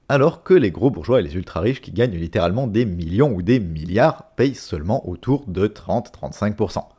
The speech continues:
Alors comment est-ce qu'on en arrive là, malgré le fait qu'il existe des impôts progressifs comme l'impôt sur le revenu, l'impôt sur la fortune,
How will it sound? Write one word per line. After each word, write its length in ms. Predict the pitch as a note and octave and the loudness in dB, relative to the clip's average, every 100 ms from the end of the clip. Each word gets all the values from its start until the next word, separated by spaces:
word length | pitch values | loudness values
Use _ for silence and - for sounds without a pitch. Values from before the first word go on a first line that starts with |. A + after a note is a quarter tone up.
| _ _ _ _ _ _ _ | _ _ _ _ _ _ _
Alors 340 | D#3+ F#3+ F#3 - | 2 2 0 -2
comment 260 | G3 G#3+ | 0 2
est-ce 100 | E3+ | -2
qu'on 140 | - D#3+ | -2 -2
en 100 | F#2 | -2
arrive 240 | E2 D2+ | -4 0
là, 140 | A#2+ D#3 | 0 2
malgré 340 | G#2 D3 C#3 | 0 2 2
le 100 | G2+ | 2
fait 200 | - A#2+ | -2 -4
qu'il 120 | F#2+ | -6
existe 280 | F2 C3+ C#3+ | -4 -2 -2
des 140 | F#2 | -4
impôts 200 | E2+ A#2 | -4 -6
progressifs 640 | E3 D#3 C#3+ F#2 F3+ G3+ - | -4 -4 -4 -4 -2 -4 -4
comme 260 | - E3 | -2 -2
l'impôt 300 | F#2+ F#2 C#3 | -2 -4 -4
sur 140 | D#3 G2+ | -2 -2
le 60 | |
revenu, 360 | D#2 D2+ A#2 F3 | -2 -2 2 2
l'impôt 340 | F#2+ A2+ B2 | 0 -2 -2
sur 120 | A#2+ D#2 | -6 -8
la 60 | |
fortune, 340 | - - C3+ | -10 -4 -4